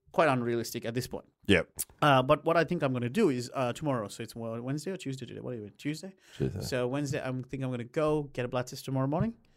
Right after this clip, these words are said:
Speaker 1: uh, and then at least do it for two weeks, uh, of plant-based and see how, uh, and do the test again in two weeks and just
Speaker 2: Oh,
Speaker 1: see
Speaker 2: maybe
Speaker 1: if
Speaker 2: I
Speaker 1: it
Speaker 2: wanna do that too.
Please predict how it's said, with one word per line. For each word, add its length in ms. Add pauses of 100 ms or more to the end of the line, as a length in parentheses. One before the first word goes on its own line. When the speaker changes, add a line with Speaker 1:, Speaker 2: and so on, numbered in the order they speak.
(400)
Speaker 1:
uh, 420 (120)
and 380
then 380 (100)
at 180
least 280
do 80
it 80
for 100
two 220
weeks, 480 (1080)
uh, 460 (100)
of 180
plant-based 580 (540)
and 160
see 240
how, 500
uh, 220
and 120
do 60
the 100
test 240
again 180
in 100
two 140
weeks 340
and 280
just 260
Speaker 2:
Oh, 20
Speaker 1:
see 60
Speaker 2:
maybe 180
Speaker 1:
if 80
Speaker 2:
I 80
Speaker 1:
it 40
Speaker 2:
wanna 180
do 100
that 180
too. 360